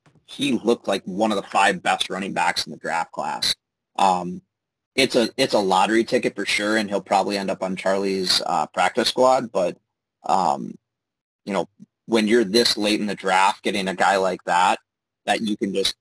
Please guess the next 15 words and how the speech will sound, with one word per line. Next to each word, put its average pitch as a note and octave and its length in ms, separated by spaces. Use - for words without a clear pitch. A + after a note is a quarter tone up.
hopefully A2 360
sit G#2 220
on G#2+ 180
for F2+ 100
chipping - 320
a D#2+ 60
chair, F#2 360
like, F#2 200
that's, F#2+ 320
that's - 140
a B2 60
good G2+ 380
depth - 340
pick F2+ 240
for G2 220